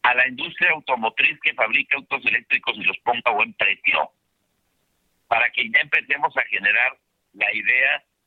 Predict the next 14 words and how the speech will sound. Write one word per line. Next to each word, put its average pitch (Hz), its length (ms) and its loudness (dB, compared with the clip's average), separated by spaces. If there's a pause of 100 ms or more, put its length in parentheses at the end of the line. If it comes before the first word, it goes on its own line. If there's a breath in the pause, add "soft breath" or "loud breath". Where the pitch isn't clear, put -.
(240)
de 117 100 -2
que 110 200 -4
ya 127 240 2
tenemos 147 440 -2
que - 140 2
transitar 170 800 0
a 147 80 2
las 139 200 -2
energías - 640 -2
limpias. 123 640 0 (1300)
Esa 170 260 0
fue - 100 2
a 185 100 -2
título - 320 0